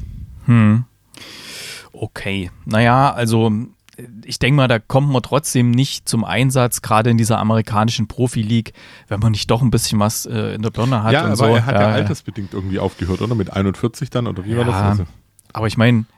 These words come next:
Speaker 1: was ich sagen wollte, äh, ich glaub nicht, dass da jemand, der so dümmlich ist, äh, da wirklich nennenswert was
Speaker 2: <laughs>
Speaker 1: reißt,
Speaker 2: Genau das
Speaker 1: aber
Speaker 2: ist es.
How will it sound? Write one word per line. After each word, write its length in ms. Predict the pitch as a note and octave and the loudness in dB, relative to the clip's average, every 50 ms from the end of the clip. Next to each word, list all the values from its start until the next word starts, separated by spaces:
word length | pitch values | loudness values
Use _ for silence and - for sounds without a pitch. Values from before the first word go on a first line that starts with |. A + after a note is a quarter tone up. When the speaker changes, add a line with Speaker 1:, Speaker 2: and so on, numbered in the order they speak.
| _ _ _ - - | _ _ _ -20 -12
Speaker 1:
was 120 | - A2+ A2 | -8 -8 -2
ich 40 | - | 0
sagen 200 | - G#2 A#2 B2 | 2 2 4 4
wollte, 400 | A#2 A2+ A2+ A2+ A2 G#2+ - - | 4 4 4 4 4 2 2 0
äh, 200 | G#2 G#2+ G#2+ G#2 | -2 -2 -2 -2
ich 100 | G#2+ - | -4 -6
glaub 180 | - - B2 B2 | -2 0 0 2
nicht, 200 | B2+ C3+ B2+ - | 2 0 0 0
dass 140 | C3+ A#2+ - | -2 -2 0
da 80 | B2+ | 0
jemand, 280 | B2 B2 B2+ C3 B2 A2+ | 0 2 2 2 2 2
der 140 | A#2+ A#2 A#2 | 2 2 2
so 100 | A#2+ A#2 | 2 2
dümmlich 400 | G#2+ C3 C#3 D3+ C#3+ C3 A#2+ - | 2 4 4 4 4 2 0 -2
ist, 300 | - A#2 A#2 - - - | -4 -4 -4 -4 -6 -8
äh, 260 | - A2+ A#2 A#2 A2+ | -6 -4 -4 -4 -4
da 440 | - - A2 G#2+ A2+ A#2 A2+ A2 G#2 | -2 -2 0 2 2 2 2 0 -2
wirklich 280 | G#2+ A2 G#2+ - A2 - | -4 -4 -4 -4 -2 0
nennenswert 540 | G#2+ - A#2+ B2 A#2+ - B2+ A2 A2 C3+ - | 2 2 2 2 0 0 2 2 2 2 0
was 180 | A3+ C#4 - | -2 0 2
Speaker 2:
<laughs> 0 | |
Speaker 1:
reißt, 420 | G#2+ G#2+ A#2 C#3+ C#3 B3 - - - | 2 4 4 4 4 2 0 -2 -2
Speaker 2:
Genau 120 | A3+ A3+ | -2 0
das 100 | A#2 A2+ | 0 0
Speaker 1:
aber 60 | A3 G#3+ | -2 -4
Speaker 2:
ist 140 | - - | -6 -6
es. 260 | - C#4 - - - | -8 -8 -8 -10 -14